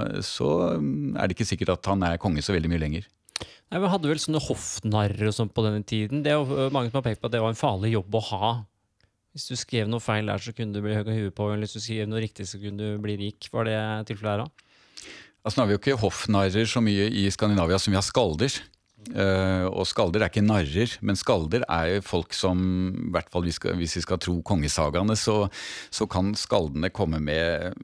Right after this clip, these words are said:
Speaker 1: utrolig mye kritikk av, av kongen,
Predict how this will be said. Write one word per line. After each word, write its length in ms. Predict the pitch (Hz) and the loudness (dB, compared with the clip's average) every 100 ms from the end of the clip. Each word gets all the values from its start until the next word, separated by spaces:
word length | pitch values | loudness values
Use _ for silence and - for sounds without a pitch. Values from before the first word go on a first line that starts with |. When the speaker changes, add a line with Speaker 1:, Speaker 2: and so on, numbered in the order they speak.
| - - - - | -14 -16 -14 -8
Speaker 1:
utrolig 720 | 107 - 147 226 196 80 92 | -8 -4 -2 0 0 2 2
mye 220 | 92 80 | 2 0
kritikk 680 | - 87 - 120 - - - - - - - - | -2 -4 -2 -4 -4 -8 -8 -10 -20 -20 -20 -6
av, 540 | - 90 87 92 92 101 - | 2 4 4 4 2 -2 0
av 300 | 87 90 98 | 2 2 2
kongen, 460 | - 87 76 98 | 2 2 2 0